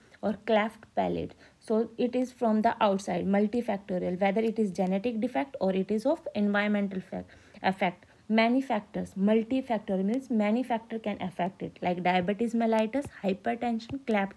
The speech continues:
lip, congenital heart disease, and cleft palate. So let's start with Mendelian disorders, first with the autosomal dominant and autosomal recessive. So autosomal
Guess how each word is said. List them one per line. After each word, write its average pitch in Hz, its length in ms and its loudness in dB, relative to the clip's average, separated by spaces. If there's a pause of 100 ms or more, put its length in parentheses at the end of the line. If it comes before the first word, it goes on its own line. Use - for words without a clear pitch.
(140)
lip, 240 240 2 (560)
congenital 285 560 2
heart 196 240 0
disease, 233 420 -2
and 190 240 0
cleft 202 380 -4 (100)
palate. - 400 -6 (880)
So - 140 0
let's 247 260 4
start 214 320 0
with 214 160 2
Mendelian 214 540 2
disorders, 202 540 -2 (100)
first 220 260 -2
with 208 160 2
the - 120 0
autosomal 214 540 2
dominant 196 400 0
and 208 140 -4
autosomal 196 640 -2
recessive. 185 540 -6 (480)
So 262 320 4 (280)
autosomal 269 640 6